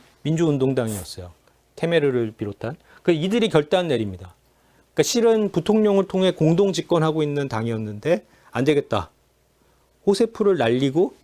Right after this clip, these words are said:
세차작전 국면을 조기에 종결시켜야겠다."라고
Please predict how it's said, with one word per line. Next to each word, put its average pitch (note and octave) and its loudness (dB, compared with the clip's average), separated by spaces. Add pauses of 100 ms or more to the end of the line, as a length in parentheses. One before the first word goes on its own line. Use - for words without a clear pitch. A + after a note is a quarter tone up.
(280)
세차작전 F3 -2
국면을 C3 0
조기에 D3 0 (340)
종결시켜야겠다."라고 C#3 -2